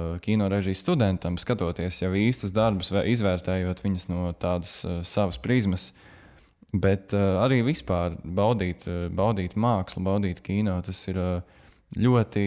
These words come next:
interesanti un, un patīkami, ka tu par to arī vari runāt, jo, ā, nezinu, tur iespējams kāds, ā, vidējais Latvijas kino skatītājs, kurš aiziet uz Fórumu Cinemas, noskatās to, ko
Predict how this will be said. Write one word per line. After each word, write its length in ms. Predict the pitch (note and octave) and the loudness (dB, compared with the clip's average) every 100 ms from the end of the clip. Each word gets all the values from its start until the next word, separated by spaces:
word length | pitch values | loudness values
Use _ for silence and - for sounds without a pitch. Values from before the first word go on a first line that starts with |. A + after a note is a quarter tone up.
| - | 0
interesanti 880 | G#2 C3 C3 G#2 - A2 A2 - G#2 | 0 0 0 -2 0 0 0 -2 -2
un, 220 | G2 F#2+ | 0 0
un 120 | F#2+ F#2 | -2 0
patīkami, 540 | A#2 B2+ G#2+ - G#2 | 0 0 0 0 -4
ka 80 | G2+ | -4
tu 140 | - - | -8 -4
par 140 | A2 | -4
to 220 | G#2+ A2+ B2 | -2 0 0
arī 160 | A#2 A2+ | 0 0
vari 220 | A#2 A2+ G#2+ G#2+ A2 | 0 0 0 0 2
runāt, 480 | C#3 G2 F2 F2 F#2+ | 2 2 0 -4 -4
jo, 300 | F2 F2 E2+ | -4 -2 -4
ā, 40 | - - - - - E2+ E2+ | -8 -20 -20 -20 -10 -6 -2
nezinu, 400 | F#2 G2+ F#2 E2 | 2 2 0 -4
tur 220 | - F#2 F2+ _ _ - _ - | -4 -6 -6 _ _ -20 _ -6
iespējams 560 | - G2 - F2 F2+ - | 0 0 0 -2 -2 -2
kāds, 320 | F2+ F2+ - F#2 | -2 -2 -4 -4
ā, 140 | F2 | -2
vidējais 480 | F2 G#2+ F#2+ F2 F2 | 0 2 2 0 0
Latvijas 360 | F#2+ G#2+ F#2 - | -2 -2 -4 -2
kino 240 | G2 G#2 F#2 | 0 0 0
skatītājs, 640 | - G#2+ G2 F2 F2 - | 0 0 0 -2 -4 -4
kurš 140 | - G2 | 0 2
aiziet 180 | F2+ E2 | 2 -2
uz 80 | - | 0
Fórumu 400 | G2 G#2 G2 F2 | 2 2 2 0
Cinemas, 400 | G#2 F#2+ F2 - | 0 0 0 0
noskatās 480 | G2 - - F2 - | -2 -2 -4 -6 -2
to, 160 | G2 | -2
ko 160 | G2 | 0